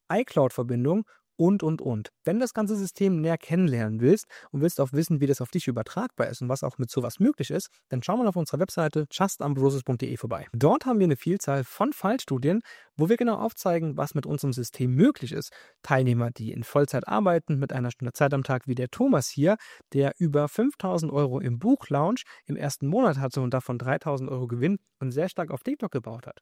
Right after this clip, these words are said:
Oder hier zum Beispiel der Chris, über zweiundvierzigtausend Euro Umsatz, fünfunddreißigtausend Euro Gewinn, eine Mischung aus Social Media Content, aus Werbeanzeigen und einem sehr, sehr guten Projekt, was wir für alles gut nutzen konnten.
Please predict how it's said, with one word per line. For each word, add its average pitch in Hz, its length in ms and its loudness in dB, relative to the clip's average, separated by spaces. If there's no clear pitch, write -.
Oder 202 200 10
hier 233 220 2
zum 202 180 -2
Beispiel 185 300 0
der 175 180 4
Chris, - 480 -2
über 240 320 2
zweiundvierzigtausend 165 960 -2
Euro 135 160 -4
Umsatz, 214 640 0
fünfunddreißigtausend 127 920 0
Euro 135 180 0
Gewinn, 185 340 4
eine 220 200 4
Mischung 175 280 0
aus 131 280 -4
Social 139 320 -4
Media 233 260 2
Content, 147 540 0
aus - 180 -12
Werbeanzeigen 139 840 2
und 196 200 2
einem 131 260 0
sehr, 131 220 0
sehr 147 140 2
guten 135 320 -4
Projekt, 214 420 0
was 143 200 -4
wir 139 80 -8
für - 160 -6
alles 143 240 0
gut 143 180 -2
nutzen 220 240 0
konnten. 120 380 -6